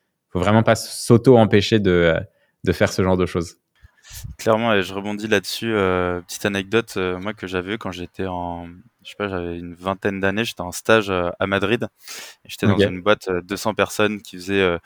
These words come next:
Speaker 2: euh, de la logistique. En gros, ils essayaient de faire du groupage pour, euh, éviter de polluer un maximum, euh, du coup, sur les, les transports de camions. Et, euh, j'avais un projet de cybersécurité à ce moment-là. Et, euh, du coup, mon manager, il m'a dit, « Bah, si tu veux, en parlant au C E O, le C E O, il a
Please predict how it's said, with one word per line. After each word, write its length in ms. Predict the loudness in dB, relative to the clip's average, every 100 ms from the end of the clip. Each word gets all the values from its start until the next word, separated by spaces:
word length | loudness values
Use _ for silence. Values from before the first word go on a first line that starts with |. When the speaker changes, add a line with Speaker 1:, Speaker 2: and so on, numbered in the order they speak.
| -14 -20 _ _
Speaker 2:
euh, 120 | -12
de 60 | -6
la 60 |
logistique. 600 | -4 -4 -6 -8 -8 -8 -8
En 60 |
gros, 180 | -6 -4
ils 160 | -4 -6
essayaient 340 | -12 -10 -10
de 40 |
faire 140 | -8 -10
du 80 | -10
groupage 480 | -12 -2 0 0
pour, 220 | -2 -8 -6
euh, 80 | -8
éviter 380 | -10 -12 -6 -6
de 100 | -6
polluer 420 | -12 -10 -4 -2
un 100 | -2
maximum, 520 | -4 -10 -10 -8 -8
euh, 80 | -10 -14 -18 -20 _
du 120 | -20 -18
coup, 100 | -16
sur 180 | -10
les, 360 | -6 -4 -6 -10
les 100 | -10
transports 460 | -12 -8 -12 -4 -4
de 80 | -4
camions. 300 | -8 -8 -12 _ _ _ _ -16 -16 -18 _
Et, 220 | 0 4
euh, 380 | 6 8 6 4
j'avais 260 | 2 0 4
un 120 | 2
projet 300 | 0 -4 -2
de 120 | -2
cybersécurité 1000 | -2 -2 2 2 2 -2 0 0 4 4
à 80 | 4
ce 100 | 2
moment-là. 440 | -4 0 2 2 _ _ _
Et, 180 | -2 2
euh, 460 | 4 4 2 0
du 120 | -4 -8
coup, 120 | -6
mon 80 | -2
manager, 360 | -2 0 4 4
il 20 |
m'a 140 | 2
dit, « 120 | -6 -6
Bah, 180 | -4
si 80 | -6
tu 180 | -8 -2
veux, 80 | 2
en 100 | 2
parlant 340 | 2 0 0
au 60 | -6
C 280 | -6 -8 -2
E 40 |
O, 200 | 0 2
le 100 | 0
C 220 | -4 -10
E 60 | -4
O, 100 | -2
il 100 | 0
a 140 | -2